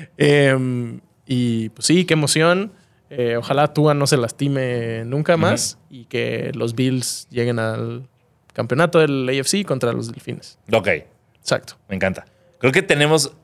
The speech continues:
Speaker 2: más posibilidades de eso que la final Clippers-Lakers contra el Faro de conferencia.
Speaker 1: <laughs>
Speaker 2: Ahora que lo pienso
Speaker 1: ¿Qué
Speaker 2: bien.
Speaker 1: va a pasar primero? ¿Clippers-Lakers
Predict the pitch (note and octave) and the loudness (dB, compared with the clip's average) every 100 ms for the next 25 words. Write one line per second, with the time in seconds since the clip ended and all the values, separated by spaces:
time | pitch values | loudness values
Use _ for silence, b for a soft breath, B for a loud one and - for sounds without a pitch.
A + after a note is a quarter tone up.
0 | _ C3 D3 D3+ D#3 B2+ C3+ C3 C3 B2 | _ 0 0 2 0 4 6 6 2 4
1 | E3 D3+ A#2 G#2 G2+ - A2 A#2 A#2 A#2 | 2 4 2 2 0 -2 0 0 2 0
2 | A2 G#2+ A2 A2 G#2+ F#2+ F2+ F2 G2+ - | 0 0 0 0 -4 -2 -4 0 4 6
3 | D#4+ C#4 D4 G3 A#3+ A3+ G#3 G3+ - F#3+ | 6 6 6 4 4 4 4 2 4 2
4 | C3+ D3+ D#3+ E3 G#2 G#2 F#3+ G2 F2+ G2+ | 2 -4 -6 -4 2 2 4 0 -4 -6
5 | G2+ A3+ A3+ A#3 G#3 E3+ F#3+ F3+ F3 E3+ | 0 4 6 6 6 6 6 6 4 6
6 | D#3+ C#3 D#3 F3+ G3+ F3+ D#3 D3 D#3+ D#3+ | 6 4 4 4 4 4 4 4 4 4
7 | F#3 D#4+ F4 - | 2 2 -2 -4